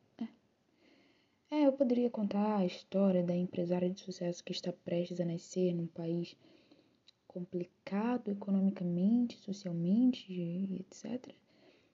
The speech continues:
Mas, ah, vamos falar uma coisa interessante. Vocês já repararam que todo mundo diz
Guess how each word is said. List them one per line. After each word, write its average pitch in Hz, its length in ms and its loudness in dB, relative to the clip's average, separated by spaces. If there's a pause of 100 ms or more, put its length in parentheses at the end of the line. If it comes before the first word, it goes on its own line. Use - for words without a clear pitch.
(460)
Mas, 285 580 2
ah, 254 480 6 (100)
vamos 240 200 2
falar 247 120 6
uma 190 120 8
coisa 165 180 4
interessante. 160 880 -4 (340)
Vocês 262 240 2
já 330 80 4
repararam 202 440 4
que 202 100 0
todo 226 180 0
mundo 196 220 4
diz 190 260 0